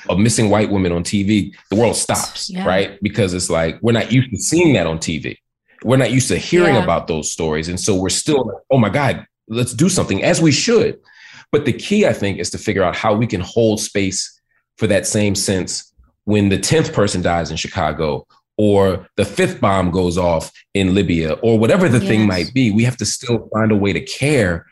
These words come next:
Speaker 1: because all of these lives are worth something.
Speaker 2: That's so good.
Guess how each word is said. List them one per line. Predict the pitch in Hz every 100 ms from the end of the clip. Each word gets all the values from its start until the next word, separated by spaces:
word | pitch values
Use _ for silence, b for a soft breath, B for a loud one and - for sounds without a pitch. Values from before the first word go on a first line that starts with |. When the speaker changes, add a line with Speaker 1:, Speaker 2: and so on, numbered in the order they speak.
| b b -
Speaker 1:
because | 131 110 -
all | 123 139
of | 131
these | 104 95
lives | 90 98 104 92
are | 85
worth | 82 123
something. | - - 69 -
Speaker 2:
That's | 180 185
so | - 202
good. | 180 202 208 196 180